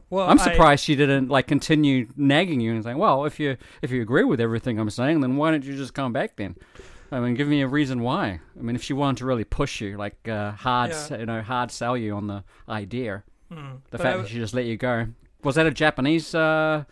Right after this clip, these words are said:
Speaker 2: cultural thing?
Speaker 1: I
Speaker 2: Which
Speaker 1: think so.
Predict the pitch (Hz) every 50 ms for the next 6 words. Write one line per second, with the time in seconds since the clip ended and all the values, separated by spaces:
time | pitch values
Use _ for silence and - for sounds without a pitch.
0 | _ _ _ _ _ - - 175 165 156 - - 165 165 160 165 160 156 151 135
1 | - - _ _ _ _ _ _ _ _ - - - 160 160 165 180 180 180 170
2 | 151 - _ _ 190 180 175 160 - - 202 214 190 - - - 185 165 147 135
3 | 127 131 135 -